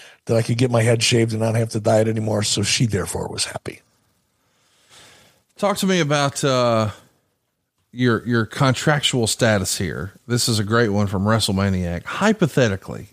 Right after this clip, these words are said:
Speaker 2: if Vince had offered Eric a three-year extension to remain as the on-screen G M past oh four, would Eric have said yes, or did he start to think the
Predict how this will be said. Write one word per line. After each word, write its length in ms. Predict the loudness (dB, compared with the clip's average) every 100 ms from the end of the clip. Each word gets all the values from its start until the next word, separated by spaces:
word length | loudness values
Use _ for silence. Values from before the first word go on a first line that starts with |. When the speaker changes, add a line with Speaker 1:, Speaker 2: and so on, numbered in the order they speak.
| _
Speaker 2:
if 100 | -10
Vince 300 | -2 0 2
had 100 | 2
offered 300 | 2 2 2
Eric 260 | 4 2
a 60 | -2
three-year 420 | -2 2 4 4
extension 540 | 2 0 -2 0 0 0
to 100 | -2
remain 540 | 2 4 4 4 2
as 240 | 0 -4
the 160 | -4 -4
on-screen 760 | 0 4 2 2 0 2 2 0
G 280 | 0 0
M 260 | 0 0 -4
past 420 | -2 0 2 0
oh 140 | -2 -2
four, 480 | -2 -2 -2 -6 -12 _ _ _ _ _ _
would 160 | -2 2
Eric 180 | 2 2
have 140 | 0
said 200 | 2 2
yes, 520 | 4 4 2 0 -4 -4
or 180 | -2 0
did 100 | 0
he 160 | -2
start 260 | 0 0 0
to 60 | 0
think 300 | 0 0 -2
the 480 | -4 -2 -4 -6